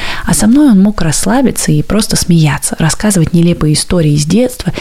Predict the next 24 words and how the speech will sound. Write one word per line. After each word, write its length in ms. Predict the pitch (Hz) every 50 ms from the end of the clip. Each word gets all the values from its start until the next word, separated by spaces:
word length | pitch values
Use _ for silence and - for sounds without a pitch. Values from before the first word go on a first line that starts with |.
| - - -
и 60 | -
радоваться 440 | 175 190 220 202 185 160 - - -
как 220 | - 175 165 -
ребенок, 460 | 175 185 180 226 277 277 262 - -
когда 180 | - 175 180 196
я 40 | 190
встречала 420 | - - - 156 - - 202 196
его 180 | 175 165 160 156
после 340 | - - 170 143 - - 160
работы 380 | 160 156 160 - - 262 240
с 80 | 196 -
попкорном 640 | - - 165 - - - 214 226 226 196 180 165 - - - -
и 80 | - -
скачанным 500 | - - - 170 175 - - 180 165 160
сериалом. 540 | - - - 160 160 147 143 139 147 151 143 - _ _ _ _ -
После 260 | 226 240 240 - 180
таких 320 | - 151 - - 170 151
размышлений 600 | - 165 143 143 160 160 - - 254 294 294 240
я 180 | 180 180 202 202
заказала 440 | 190 180 - 165 160 180 185 175 170
доставку 540 | 156 160 156 - - 165 151 - - -
его 160 | 151 151 151 156
любимых 380 | 147 156 151 151 151 147 -
сладостей, 640 | - - - 190 226 240 233 - - 220 208 196 -